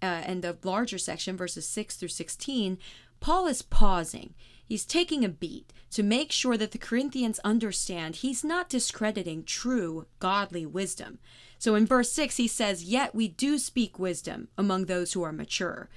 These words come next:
He's making a strong contrast. However,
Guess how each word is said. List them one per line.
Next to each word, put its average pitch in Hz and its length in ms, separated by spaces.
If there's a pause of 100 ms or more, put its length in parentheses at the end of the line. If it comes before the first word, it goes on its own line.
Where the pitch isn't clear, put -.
(200)
He's 202 200
making 247 340
a 180 80
strong 247 520
contrast. - 680
However, - 680